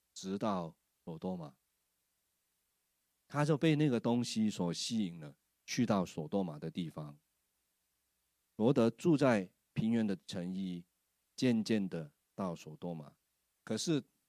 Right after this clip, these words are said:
到后面第十四节的时候，是一个很强烈的一个对比。十四节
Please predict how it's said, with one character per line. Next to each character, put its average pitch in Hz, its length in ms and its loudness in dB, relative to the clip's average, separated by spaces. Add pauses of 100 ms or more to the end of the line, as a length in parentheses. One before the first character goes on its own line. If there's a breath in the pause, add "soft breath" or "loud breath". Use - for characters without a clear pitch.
(200)
到 135 200 2
后 165 200 4
面 127 240 6
第 120 300 2
十 113 260 -8
四 135 300 -2
节 95 160 -6
的 92 100 -4
时 - 160 -10
候， 85 160 -6 (200)
是 - 200 -6
一 117 120 -2
个 90 260 -2 (380)
很 113 120 0
强 117 300 0
烈 143 100 2
的 101 140 -2
一 110 80 -4
个 107 80 -2
对 104 340 0
比。 80 200 -14 (1080)
十 135 140 -8
四 151 180 0
节 92 340 -6